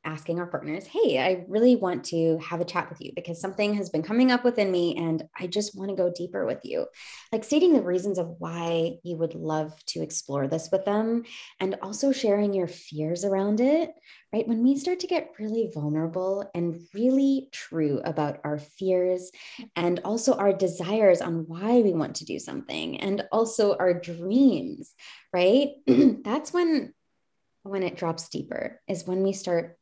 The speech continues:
opening up and sharing that vulnerability, because then our partner gets to see us like, "Oh, okay."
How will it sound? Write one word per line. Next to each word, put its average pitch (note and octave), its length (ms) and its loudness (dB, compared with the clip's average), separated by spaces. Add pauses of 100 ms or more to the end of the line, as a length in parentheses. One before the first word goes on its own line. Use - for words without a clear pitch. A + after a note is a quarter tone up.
opening E3 320 -2
up A#3+ 240 -2
and F3 220 -4
sharing D#3+ 380 0
that D#3 180 -6
vulnerability, - 600 -4
because F#3+ 300 -2
then G3+ 140 0
our A#3 100 2
partner F#3 300 -4
gets E3+ 240 -8
to E3+ 80 -2
see D#3+ 200 -6
us E3 200 -8
like, - 180 -6 (540)
"Oh, F#3+ 480 -8 (580)
okay." - 560 -6